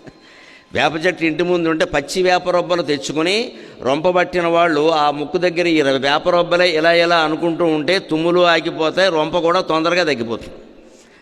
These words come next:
వేప ఒక, ఒక వైరస్, రొంప అనేది ఒక వైరస్, ఆ వైరస్కి విరుగుడే వేప. అదే వేప రొబ్బ, నాకు ఆ కంపెనీ వాడు పేరు చూసాక అనిపించింది, వేప రొబ్బనే వీడు ఇంగ్లీష్లో వేప రబ్ అన్నాడు రా, సరిపోయింది, గొడవ లేదనుకున్నాను నేను.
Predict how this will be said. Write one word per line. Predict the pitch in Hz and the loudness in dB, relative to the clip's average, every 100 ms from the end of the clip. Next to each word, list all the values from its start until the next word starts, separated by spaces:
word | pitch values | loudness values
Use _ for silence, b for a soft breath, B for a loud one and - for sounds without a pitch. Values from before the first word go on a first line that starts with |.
| - | -2
వేప | 143 170 | 0 0
ఒక, | 175 160 151 147 147 | -2 -2 -2 -4 -4
ఒక | 139 | -2
వైరస్, | 143 139 185 175 143 | 0 2 2 0 0
రొంప | 143 160 180 | -2 0 -2
అనేది | 180 175 | 0 0
ఒక | 147 | 0
వైరస్, | 143 151 147 147 | 0 0 -2 0
ఆ | 147 | 0
వైరస్కి | 139 156 170 165 | 2 2 0 0
విరుగుడే | 151 160 160 175 | 0 2 2 2
వేప. | 156 131 92 - - - - - - - _ _ b b b b b b b b | 2 0 -2 -10 -12 -20 -20 -20 -20 -20 _ _ b b b b b b b b
అదే | 165 208 | -2 2
వేప | 196 202 202 | 2 2 2
రొబ్బ, | 196 190 | 2 2
నాకు | 180 180 170 | 2 2 0
ఆ | |
కంపెనీ | 170 175 190 | 0 0 0
వాడు | 196 196 | 2 2
పేరు | 185 185 185 | 2 -2 0
చూసాక | 190 185 185 | -2 -2 0
అనిపించింది, | 180 170 170 180 160 | -2 -2 -4 -2 0
వేప | 151 170 185 | 2 0 0
రొబ్బనే | 185 180 190 | -2 0 -2
వీడు | 185 180 | 0 -2
ఇంగ్లీష్లో | 180 180 185 | -2 0 0
వేప | 180 202 202 | 2 0 0
రబ్ | 214 202 233 196 | 0 2 2 0
అన్నాడు | 190 180 180 | 0 0 0
రా, | |
సరిపోయింది, | 185 175 151 165 160 | 0 -2 -2 -2 -2
గొడవ | 147 139 127 | 0 0 0
లేదనుకున్నాను | 107 80 - - - - | -2 -6 -12 -18 -20 -20
నేను. | - | -20